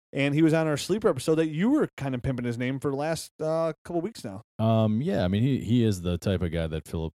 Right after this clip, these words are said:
Speaker 2: Rivers, tech, you know, he, he likes. He's, he's the bigger kind of guy that can get downfield. And, I mean, he only had two catches this, this past week, but it was
Speaker 1: Seventy-one
Speaker 2: for
Speaker 1: yards.
Speaker 2: seventy-one yards. So, I mean, I think it was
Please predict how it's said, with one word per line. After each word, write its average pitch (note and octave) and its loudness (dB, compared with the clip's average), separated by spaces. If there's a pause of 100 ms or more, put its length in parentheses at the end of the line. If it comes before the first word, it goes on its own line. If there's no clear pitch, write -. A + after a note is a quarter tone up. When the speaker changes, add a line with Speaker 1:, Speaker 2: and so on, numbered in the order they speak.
(140)
Speaker 2:
Rivers, D#2+ -6
tech, E2 -8 (120)
you E2+ -12
know, C#2+ -12
he, D#2+ -10
he F2+ -4
likes. D2+ -6
He's, - -16
he's E2 -10
the D2 -8
bigger C#2+ -8
kind D2+ -10
of C#2+ -12
guy D2 -8
that D2 -8
can - -18
get C#2+ -10
downfield. D2+ -8 (460)
And, F#2+ -2
I A#2 -2
mean, G#2 2
he A2 2
only C3 2
had F#2+ 0
two A#2 -2
catches G2+ -6
this, F2 -8 (340)
this G2 -6
past F#2 -4
week, F#2+ -2
but G2+ -2
it A#2 2
was G#2+ 0
Speaker 1:
Seventy-one A#2 0
Speaker 2:
for C#3+ -4
Speaker 1:
yards. F3+ -4
Speaker 2:
seventy-one F2+ 0
yards. E2 -4
So, E2 -6
I - -4
mean, E2+ -6
I E2 -4
think F2 -8
it - -6
was D#2 -10